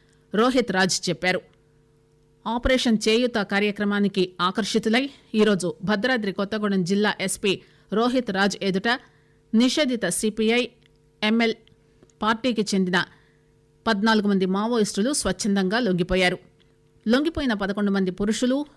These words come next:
ముగ్గురు మహిళలకు తక్షణ ఆర్థిక సహాయం కింద ఇరవై ఐదు వేల రూపాయల చెక్కును ఎస్పీ అందజేశారు. ఈ సందర్భంగా కొత్తగూడెం హేమచంద్రాపురం పోలీస్ హెడ్ క్వార్టర్స్లో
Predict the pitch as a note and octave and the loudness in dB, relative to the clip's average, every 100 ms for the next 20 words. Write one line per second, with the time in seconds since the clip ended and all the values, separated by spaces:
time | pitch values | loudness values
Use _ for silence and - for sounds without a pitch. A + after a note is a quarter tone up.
0 | - G#3 F#3+ F#3+ F3 G#3 G#3 G3+ B3+ D#4 | 0 2 2 2 0 0 0 0 -2 -6
1 | D#4+ G#3+ - C#4 - F#3+ G#3 G#3+ G3+ F#3+ | -4 -6 -4 -6 -6 -4 -4 -4 -6 -6
2 | F3 G3+ F#3 F3 G3 A#3+ C#4 _ _ - | -4 -2 -2 0 0 0 -4 _ _ -2
3 | G#3+ A3+ A3+ G#3 G3+ G3+ F#3+ F#3+ F#3+ F#3 | 0 2 0 0 0 0 0 -2 -2 -2
4 | F3+ - F#3+ G#3 A#3 F#4 _ _ - G3 | -2 -2 -4 0 -2 -4 _ _ -4 -4
5 | - F#3 E3+ - F#3+ F3+ E3 D#3 F3 F3 | -2 -4 -4 -2 0 0 -2 -2 -4 -4
6 | _ _ _ _ _ A#3+ A3+ G#3 G3 F3+ | _ _ _ _ _ 0 2 2 0 -2
7 | F#3 G3+ - _ _ A#3 A3+ C4 A3+ G#3 | -2 -2 -6 _ _ -2 0 0 2 0
8 | G3+ - _ _ _ _ _ B3+ B3+ C4+ | -2 -10 _ _ _ _ _ 0 2 2
9 | B3 G#3+ G#3+ G3+ G#3 G3+ G3 G#3+ A3+ A#3 | 0 0 0 -2 0 0 0 -2 0 0
10 | A3+ G3 G3 - F#3+ F#3+ F3+ G3 | 0 -2 -2 -2 -2 -2 0 0